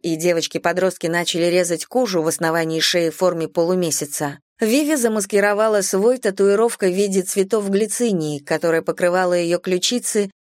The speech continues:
спускалась на спину и вниз по рукам. Язык у неё был проколот, нос тоже, а в ушах, пожалуй, было так много металла, что хватило бы на пулю.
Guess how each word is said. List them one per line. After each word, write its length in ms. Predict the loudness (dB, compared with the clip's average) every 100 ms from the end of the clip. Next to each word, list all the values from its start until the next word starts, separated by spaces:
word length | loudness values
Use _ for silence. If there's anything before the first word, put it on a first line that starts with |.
| _
спускалась 600 | -10 -2 -2 2 2 0 0
на 120 | -2
спину 440 | -2 -2 0 2
и 140 | 2 2
вниз 300 | 0 -2 -2
по 140 | -2
рукам. 540 | -2 0 -4 -2 -10 -14 _ _ _ _ _
Язык 320 | 0 0 0 0
у 60 |
неё 180 | 0 2
был 240 | 2 2
проколот, 720 | 0 -2 2 2 2 0 -4 _
нос 440 | -2 0 0 -4 -10 -2
тоже, 460 | 0 0 -6 -8 _ _ _ 0
а 120 | 0
в 80 | 0
ушах, 260 | -2 -2 -2
пожалуй, 360 | 0 2 2
было 200 | 2 0
так 220 | 2 -2
много 260 | 0 0 0
металла, 440 | -2 0 0 0
что 260 | -2 -2 -4
хватило 440 | -2 -4 0 0
бы 120 | 0 0
на 160 | -2
пулю. 520 | -2 -4 -2 -4 -6